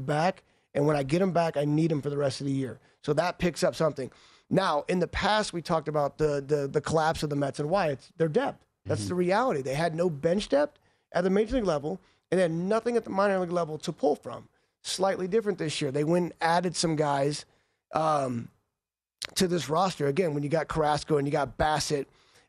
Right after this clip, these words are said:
Speaker 1: uh, they have a kid named Colin Holderman who can get it done, and he's at the triple A level. Now, he's probably not next, but he's at the triple A level.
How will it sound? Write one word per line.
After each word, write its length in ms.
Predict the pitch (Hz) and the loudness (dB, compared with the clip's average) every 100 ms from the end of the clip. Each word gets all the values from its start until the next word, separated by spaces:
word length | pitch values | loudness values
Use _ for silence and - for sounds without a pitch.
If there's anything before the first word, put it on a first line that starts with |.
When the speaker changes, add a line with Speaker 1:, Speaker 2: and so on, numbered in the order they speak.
| - | -4
Speaker 1:
uh, 360 | 151 147 127 - | 0 0 -2 0
they 60 | 156 | -2
have 100 | 165 | -2
a 40 | |
kid 220 | - 196 | -2 0
named 160 | 175 160 | 0 -2
Colin 340 | 165 175 180 | 0 2 2
Holderman 600 | 147 165 175 160 151 139 | 0 -2 0 2 2 0
who 420 | 131 151 151 139 - - - | 0 2 2 0 -4 -10 -2
can 140 | 147 | 0
get 160 | 151 156 | 2 0
it 140 | 135 | 0
done, 220 | 160 156 | 0 0
and 120 | 143 | -2
he's 240 | 139 185 185 | 0 0 0
at 80 | 165 | -2
the 80 | |
triple 360 | 143 175 - 147 | -2 -2 0 0
A 60 | 147 | 2
level. 300 | 143 131 131 | 0 0 -2
Now, 160 | 135 | 0
he's 140 | 160 160 | 0 2
probably 200 | 196 208 | 0 2
not 160 | 208 | 0
next, 260 | 226 214 - | 2 0 -2
but 100 | 165 | -6
he's 160 | 160 185 | -2 -2
at 60 | |
the 80 | 165 | -2
triple 320 | - 196 165 | -2 0 0
A 80 | 170 | 2
level. 400 | 180 190 135 | 2 2 -2